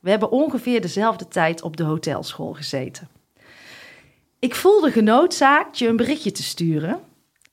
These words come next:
aangezien ik met ontzettend veel interesse jouw podcast aan het luisteren ben. Heel tof te horen welke journey je doormaakt. En helemaal waardevol om al je sprekers te horen.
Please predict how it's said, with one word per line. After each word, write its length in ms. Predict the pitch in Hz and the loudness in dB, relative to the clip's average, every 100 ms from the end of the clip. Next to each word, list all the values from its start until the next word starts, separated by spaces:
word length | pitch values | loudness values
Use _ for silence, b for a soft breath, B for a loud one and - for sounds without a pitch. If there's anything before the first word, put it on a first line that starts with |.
| _ _ | _ _
aangezien 760 | 214 254 254 208 - 220 220 - | 2 4 2 0 -2 0 0 -2
ik 180 | 185 | -4
met 280 | 175 170 - _ | -4 -4 -6 _
ontzettend 640 | 226 220 - - 277 247 - | -6 -4 -4 0 0 0 -2
veel 220 | 214 202 | -4 -4
interesse 500 | 180 - 180 165 175 | -4 -4 -6 -4 -2
jouw 180 | 156 139 | -2 -2
podcast 540 | 156 151 - 123 - | -6 -8 -6 -6 -6
aan 100 | 151 | -6
het 140 | 127 135 | -6 -4
luisteren 460 | 135 143 - 143 | -4 -6 -10 -10
ben. 260 | 160 131 - _ b b b b _ _ _ _ _ - B B B B B B | -8 -8 -12 _ b b b b _ _ _ _ _ -20 B B B B B B
Heel 300 | - 180 330 | 0 4 4
tof 260 | 330 285 285 | 4 0 0
te 100 | 214 | 0
horen 320 | 202 233 208 | 2 2 2
welke 300 | 196 196 190 | 2 2 0
journey 380 | - 170 190 233 | -2 0 2 2
je 100 | 233 | 2
doormaakt. 760 | 240 247 240 254 370 - - - _ _ _ _ _ _ _ _ _ _ | 2 4 4 4 2 -6 -16 -16 _ _ _ _ _ _ _ _ _ _
En 120 | 196 | -2
helemaal 580 | 175 196 277 277 214 175 | 2 4 4 4 4 4
waardevol 800 | 170 226 233 180 190 180 196 - - | 4 4 2 -2 -2 -2 -2 -6 -8
om 140 | 175 | -6
al 180 | - 185 | -2 -2
je 80 | 185 | -2
sprekers 600 | - - 233 240 127 - | -6 -8 -6 -6 -8 -10
te 80 | 139 | -8
horen. 440 | 139 - - - | -8 -8 -10 -16